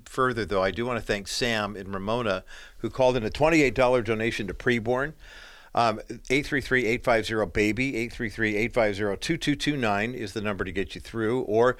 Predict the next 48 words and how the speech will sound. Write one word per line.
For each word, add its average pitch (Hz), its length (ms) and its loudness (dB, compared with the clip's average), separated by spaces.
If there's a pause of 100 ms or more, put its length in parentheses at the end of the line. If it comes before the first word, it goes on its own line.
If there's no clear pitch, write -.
(240)
just - 240 -4
go 113 220 2
online 104 460 0
to 95 240 -6
K 143 240 0
bright 127 360 0
radio 117 460 4
dot 104 320 2
com 123 340 2
and 101 140 -4
click 123 220 0
on 110 100 4
the 95 80 -4
Preborn 107 500 0
banner. 123 360 2 (260)
I've 101 140 0
also 139 220 2
got 139 140 4
it 123 60 2
linked 131 240 -2
at 120 80 2
my 92 100 0
personal 151 440 0
website, 131 420 4
roger 107 300 2
marsh 117 280 2
dot 139 200 4
com, 123 280 0 (300)
and 113 80 -6
that's 104 160 -4
R 101 140 2
O 98 60 -4
G 98 260 -4
E 95 40 2
R 92 180 4
M 98 200 -6
A 92 100 0
R 90 160 0
S 90 220 -2
H. 120 340 2 (760)
When 143 120 2
you 143 80 2
make 156 220 4
that 202 180 4
donation, 151 520 2
when 107 120 -4
you 113 80 -2
click, - 460 2